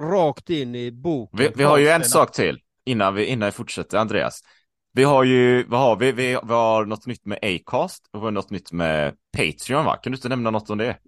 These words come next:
Speaker 1: Jajamän. Vi har bytt plattform till Acast och där kommer det komma lite sponsrat in i, i podden. Och vill man sponsra oss så kan man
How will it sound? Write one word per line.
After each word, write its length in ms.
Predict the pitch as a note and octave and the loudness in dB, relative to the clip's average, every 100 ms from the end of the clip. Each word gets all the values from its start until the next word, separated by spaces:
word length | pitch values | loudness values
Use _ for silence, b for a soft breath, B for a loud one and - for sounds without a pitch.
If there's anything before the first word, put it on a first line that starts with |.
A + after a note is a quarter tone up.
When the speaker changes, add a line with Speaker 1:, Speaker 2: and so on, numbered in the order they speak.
| A#2+ A#2 B2 | -18 -14 -4
Speaker 1:
Jajamän. 720 | C3 C#3+ C#3 C3 A#2+ A#2 A#2+ b b b | 2 4 2 0 -2 -4 -8 b b b
Vi 80 | C3 | 4
har 120 | F3 | 4
bytt 240 | E3+ E3 | 4 2
plattform 800 | - E3+ - - B2 C#3 B2+ F2+ - _ _ _ _ _ _ _ - | 0 -2 -2 -2 0 2 -2 -8 -16 _ _ _ _ _ _ _ -20
till 320 | - D3+ A2 A#2+ | -4 -2 -2 -4
Acast 680 | D#3+ A#2 F#2 - A#2 C3 - | -4 -2 -6 -6 -4 -4 -6
och 120 | B2 | -10
där 280 | G#2+ C#3+ D3 | -2 0 0
kommer 340 | - E3 A#2 | 0 -4 -2
det 140 | A#2 A2 | -4 -4
komma 440 | - B2+ G2 F#2+ - _ _ _ _ | -6 -8 -8 -12 -14 _ _ _ _
lite 200 | C#3+ D3 | -4 -2
sponsrat 640 | C3 G3 E3 B2+ B2 A#2+ - | -2 2 2 2 -2 -2 0
in 260 | C#3 A2 | 0 0
i, 300 | G#2+ G#2+ G#2+ - | -2 -4 -6 -4
i 160 | D3+ A2 | -4 -2
podden. 560 | - A#2+ F#2 D3+ D3+ - _ _ _ _ _ _ - | 0 -2 0 -4 -4 -14 _ _ _ _ _ _ -6
Och 300 | C3+ C3+ E3+ | -6 -4 -4
vill 440 | A3+ G3 - C#3+ B2+ A#2 - | -4 -6 -8 -6 -6 -8 -2
man 240 | F#3+ C4+ - - A#2+ - _ _ | 0 0 -8 -16 -14 -16 _ _
sponsra 480 | - A3+ F#3+ - C#3+ | -4 -2 -2 -4 -6
oss 480 | F#3+ C4 - - - _ _ _ _ _ | -4 -6 -8 -16 -20 _ _ _ _ _
så 140 | _ C3+ | _ -4
kan 240 | - G3 | 0 2
man 260 | C3 B2 | 2 -2